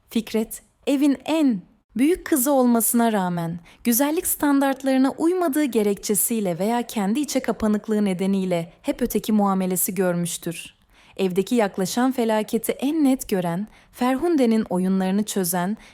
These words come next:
ve kardeşlerinin gidişatını analiz eden tek kişi Fikret'tir. Ancak uyarılarının dikkate alınmaması onu radikal bir karar almaya iter. Hiç tanımadığı, dul ve çocuklu bir adam olan Tahsin ile evlenerek Adapazarı'na gitmesi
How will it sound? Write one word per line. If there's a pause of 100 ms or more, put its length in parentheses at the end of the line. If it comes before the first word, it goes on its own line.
ve
kardeşlerinin
gidişatını
analiz
eden
tek
kişi
Fikret'tir. (280)
Ancak
uyarılarının
dikkate
alınmaması (220)
onu
radikal
bir
karar
almaya
iter. (320)
Hiç
tanımadığı, (280)
dul
ve
çocuklu
bir
adam
olan
Tahsin
ile
evlenerek
Adapazarı'na
gitmesi